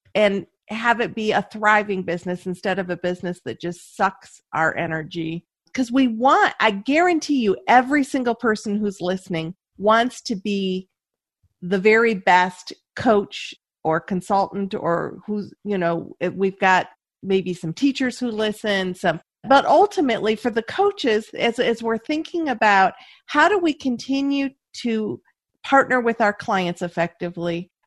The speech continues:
but then leverage our business more effectively, what's the first thing you want us to begin to think about when we're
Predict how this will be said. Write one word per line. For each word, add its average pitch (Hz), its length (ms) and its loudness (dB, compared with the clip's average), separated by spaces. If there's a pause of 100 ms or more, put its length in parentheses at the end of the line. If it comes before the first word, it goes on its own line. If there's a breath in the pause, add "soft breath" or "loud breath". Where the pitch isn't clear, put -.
but 202 160 -6
then 202 280 0 (320)
leverage 214 600 2
our 170 120 2
business 170 580 -4
more 156 200 -4
effectively, 156 720 -8 (220 loud breath)
what's 302 240 2
the 392 260 -2
first 302 420 -2
thing 233 220 -4
you 214 140 -2
want 190 220 -2
us 190 200 -4
to 226 80 -6
begin 185 320 -4
to 180 100 -4
think 185 300 -6
about 160 440 -2
when 180 220 -4
we're 175 260 -4